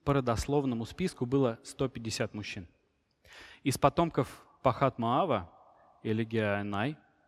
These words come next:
сын Захарии, и с ним двести мужчин. Из потомков Зату — Шикания, сын Иохазиила, а с ним триста мужчин. Из потомков Адина — Эвет, сын Иоаннафана,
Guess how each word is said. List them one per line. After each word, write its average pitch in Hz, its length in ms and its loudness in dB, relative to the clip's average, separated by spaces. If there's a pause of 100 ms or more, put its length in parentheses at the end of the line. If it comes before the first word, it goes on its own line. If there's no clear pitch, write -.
(500)
сын 127 280 0
Захарии, 110 580 -2 (260)
и 120 80 -2
с - 120 -4
ним 143 180 0
двести 117 320 -2
мужчин. 120 420 -8 (840)
Из 135 160 2
потомков 143 460 2
Зату — 123 480 2 (300)
Шикания, 120 640 -2 (300)
сын 113 360 -2 (640)
Иохазиила, 113 880 0 (540)
а 110 100 -2
с - 120 -4
ним 139 240 0 (540)
триста 139 300 -2
мужчин. 95 380 -8 (800)
Из 127 120 2
потомков 170 680 4
Адина — 131 600 2 (100)
Эвет, 113 440 0 (380)
сын 123 460 -2
Иоаннафана, 104 720 -2